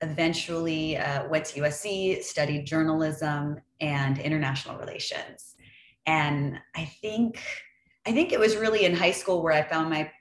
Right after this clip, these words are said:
passion for journalistic storytelling, because I always wanted to pursue the arts.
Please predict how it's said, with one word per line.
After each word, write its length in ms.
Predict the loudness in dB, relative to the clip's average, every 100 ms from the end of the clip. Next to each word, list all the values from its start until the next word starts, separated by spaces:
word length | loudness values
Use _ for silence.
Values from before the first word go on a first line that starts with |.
| _
passion 560 | -8 0 0 0 -2 -4
for 680 | -8 -10 -4 0 0 -2 -4
journalistic 680 | 0 0 2 -2 -4 -8 -8
storytelling, 840 | -8 -8 -8 -8 -8 -8 -12 -12
because 420 | -12 -6 -4 -4 -4
I 200 | -4 -4 0
always 600 | 2 4 4 2 2 -2 -12 -20 _ -2
wanted 220 | 0 0
to 60 | -2
pursue 300 | -8 -6 -4
the 180 | -4
arts. 540 | -4 -4 -4 -8 -12